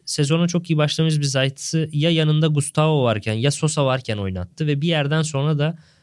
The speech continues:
e, haliyle yanındaki oyuncunun şeyi yerine de koşuyor olmak biraz tüketiyor Zayt gibi oyuncuları. Çünkü ne olursa olsun adam ofansif orta sahaydı.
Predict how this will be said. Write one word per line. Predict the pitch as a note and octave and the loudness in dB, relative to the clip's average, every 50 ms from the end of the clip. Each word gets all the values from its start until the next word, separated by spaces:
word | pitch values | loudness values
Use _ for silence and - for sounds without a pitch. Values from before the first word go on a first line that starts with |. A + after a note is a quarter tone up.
| _ | _
e, | A2 | -2
haliyle | G#2+ A#2 B2 B2+ B2+ D#3 E3+ E3 D3+ | 0 0 2 2 2 2 2 2 2
yanındaki | C3 A#2+ A#2+ B2+ C3 C#3+ D3+ D#3 D#3 D#3 D3 | 2 2 0 0 0 0 0 0 0 0 -2
oyuncunun | C#3 C#3 C#3 C3 C3+ C3+ C#3+ C#3+ C#3 B2+ - - _ _ _ _ | 0 0 -2 -2 -4 -2 -2 -2 -2 -4 -8 -12 _ _ _ _
şeyi | - - - A#2+ A2+ B2+ D3+ E3 D#3 - _ _ _ _ _ - | -12 -4 -2 0 0 0 -2 -4 -6 -12 _ _ _ _ _ -6
yerine | - A#2 A#2+ A#2+ C3 D3 D#3 | -2 -2 0 0 0 0 0
de | D#3 C#3+ D#3 | 0 0 0
koşuyor | C3+ B2+ - - - D#3+ C#3+ | 0 -2 -2 0 0 0 0
olmak | B2 C#3 D#3+ D#3 C3+ | 0 0 0 0 0
biraz | C#3+ C#3 C#3+ C#3 | 0 -2 -2 -2
tüketiyor | - - A#2+ A2+ B2 A#2+ A#2+ C#3 C3+ A2+ | -4 -8 -6 -2 -2 -2 0 0 0 0
Zayt | G2+ G#2 G2 G2 - - | 0 0 0 0 -2 -6
gibi | - G2+ | -6 -4
oyuncuları. | G2 F#2+ F#2 F2+ F2+ F2+ F2+ F2 | -4 -4 -4 -4 -6 -6 -6 -6
Çünkü | - - A#2+ B2+ C3+ | -6 -10 -10 -6 -4
ne | D3+ | -2
olursa | E3+ E3 C#3 A#2+ - - | -2 0 -2 -2 -4 -6
olsun | G2 G2 - D#3 | -8 -6 -2 -2
adam | D3+ C#3 C#3 D3 C#3+ A#2+ | -2 0 0 -2 -2 -2
ofansif | C#3+ - C#3+ C#3+ C#3 - - - | -2 -2 -2 -2 -2 -4 -4 -4
orta | B2 - - F2+ | -6 -4 -4 -8
sahaydı. | - - D2+ D#2 D#2+ D#2+ G2+ C#3 E3+ - | -10 -8 -10 -10 -10 -8 -6 -8 -8 -8